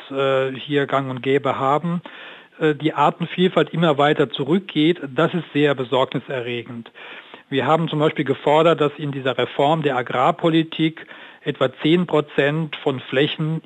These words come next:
in der Agrarlandschaft für naturnahe Strukturen bereitgehalten werden. Das ist nicht passiert. Das heißt, die Politik hat hier nicht durchgesetzt, das, was eigentlich notwendig wäre, um die Artenvielfalt in,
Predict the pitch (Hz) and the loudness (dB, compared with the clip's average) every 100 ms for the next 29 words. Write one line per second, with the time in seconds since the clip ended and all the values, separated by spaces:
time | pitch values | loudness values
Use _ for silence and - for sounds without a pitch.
0 | - 170 170 156 139 139 131 135 151 143 | -8 -2 2 2 2 -2 0 2 2 0
1 | - 139 - - - 151 151 135 120 165 | -2 -2 -4 -18 -8 0 0 0 -2 0
2 | 151 135 131 120 - 131 - 156 151 135 | 0 2 -2 -2 -8 -12 -8 0 2 2
3 | 120 117 - - - - - - 120 147 | -2 -8 -20 -20 -20 -20 -8 0 2 2
4 | - 117 127 127 113 131 139 170 175 - | 0 0 -2 -4 -2 0 0 -2 -6 -10
5 | - - - 135 151 151 - - 170 - | -20 -18 -14 -4 0 0 -4 -6 -6 -6
6 | 151 160 - - 175 175 202 185 139 - | -2 -2 -4 -4 -2 -2 2 2 2 -2
7 | 135 139 - - - 139 135 - 190 - | -2 -2 0 -2 0 0 0 0 -2 0
8 | 165 - 165 151 147 185 - 165 175 175 | -2 0 0 2 2 0 0 2 2 2
9 | 156 147 170 170 - - 147 - 143 - | 0 4 2 2 -14 -4 -2 0 -2 -2
10 | 139 - 131 156 185 139 127 123 123 123 | -8 -6 0 2 2 0 -2 -4 -4 -2
11 | 127 135 160 175 - - - - - 165 | 0 2 0 0 -8 -18 -20 -8 -2 0
12 | 170 147 131 139 143 - 151 156 160 165 | 0 2 2 0 -4 -4 -2 2 4 4
13 | 165 - 160 151 156 156 | 2 -8 -8 -4 -2 -4